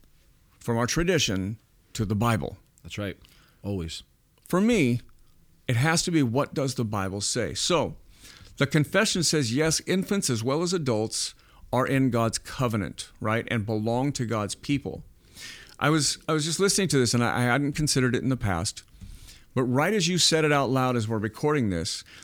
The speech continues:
Speaker 1: this line, that infants should be received into the Christian church and should be distinguished from the children of unbelievers. That lands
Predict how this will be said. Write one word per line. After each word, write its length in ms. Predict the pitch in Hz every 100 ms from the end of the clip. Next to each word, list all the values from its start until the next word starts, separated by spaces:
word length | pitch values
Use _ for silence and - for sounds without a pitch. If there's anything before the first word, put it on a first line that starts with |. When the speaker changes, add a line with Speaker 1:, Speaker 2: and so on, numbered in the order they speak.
| - -
Speaker 1:
this 220 | 123 -
line, 460 | 135 127 104 82 - - _ _ _ _ _ - -
that 140 | 131
infants 340 | 147 170 226 214
should 140 | 214
be 100 | 208
received 380 | 202 - 143 127
into 120 | 127
the 80 | 113
Christian 380 | - 160 - 185
church 280 | - 107 110
and 80 | 104
should 200 | 127 104
be 80 |
distinguished 560 | 107 104 - 139 170 -
from 160 | 135 120
the 80 |
children 420 | 110 - 127 147 135
of 80 | -
unbelievers. 800 | 127 131 120 113 104 65 57 - _ - - - - _ -
That 480 | 101 131 170 202 139
lands 760 | 123 123 120 127 151 160 147